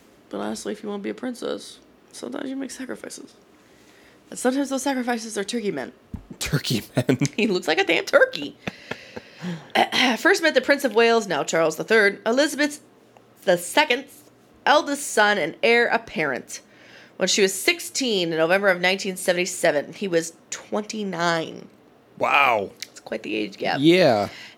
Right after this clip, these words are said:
Speaker 1: And dating her older sister, Sarah. The plot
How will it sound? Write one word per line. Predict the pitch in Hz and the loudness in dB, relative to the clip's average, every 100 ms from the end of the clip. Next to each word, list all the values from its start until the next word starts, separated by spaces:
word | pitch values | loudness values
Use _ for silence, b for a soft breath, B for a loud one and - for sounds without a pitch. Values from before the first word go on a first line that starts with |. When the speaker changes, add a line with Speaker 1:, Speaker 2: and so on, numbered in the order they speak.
| - | 0
Speaker 1:
And | 233 214 | 0 2
dating | 247 269 277 | 2 2 0
her | 277 294 - | 0 0 2
older | 196 185 185 202 | 0 2 0 -2
sister, | 214 - 180 170 - 160 165 - | -8 -6 -6 -6 -4 -4 -6 -12
Sarah. | - - 160 107 82 - - _ b b b | -8 0 0 0 -4 -10 -18 _ b b b
The | 302 349 | 2 2
plot | 339 285 330 359 339 - | 2 4 6 6 4 0